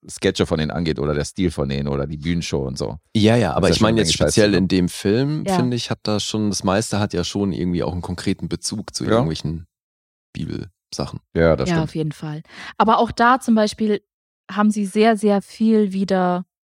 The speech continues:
Speaker 3: ähm, tatsächlich on the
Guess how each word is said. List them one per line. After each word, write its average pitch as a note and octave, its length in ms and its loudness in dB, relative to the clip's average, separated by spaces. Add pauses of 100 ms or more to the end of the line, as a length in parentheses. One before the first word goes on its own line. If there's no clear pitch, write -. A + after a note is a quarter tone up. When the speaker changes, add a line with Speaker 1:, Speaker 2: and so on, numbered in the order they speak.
(540)
Speaker 3:
ähm, F3 680 2 (1600)
tatsächlich G3 640 -2
on G3 200 6
the G3 80 6